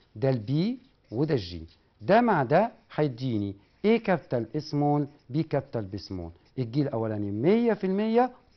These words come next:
طويل الأرجل. لماذا؟ لأنه اجتمع جين سائد في الزوج الأول مع جين سائد في الزوج الثاني، فظهرت الصفة السائدة.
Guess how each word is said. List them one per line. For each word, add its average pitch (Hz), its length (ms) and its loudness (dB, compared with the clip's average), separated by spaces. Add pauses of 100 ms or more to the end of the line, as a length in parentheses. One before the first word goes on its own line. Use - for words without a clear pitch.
طويل 190 440 4
الأرجل. 104 500 0 (260)
لماذا؟ 131 580 4 (200)
لأنه 131 340 2
اجتمع 160 720 4 (240)
جين 214 240 0
سائد 175 320 0
في - 80 -16
الزوج 127 260 -4
الأول 143 440 2 (200)
مع 180 160 2
جين 160 200 -4
سائد 135 280 -8
في - 40 -16
الزوج 117 260 -12
الثاني، 165 280 -10
فظهرت 160 400 -8
الصفة 107 240 -14
السائدة. - 380 -18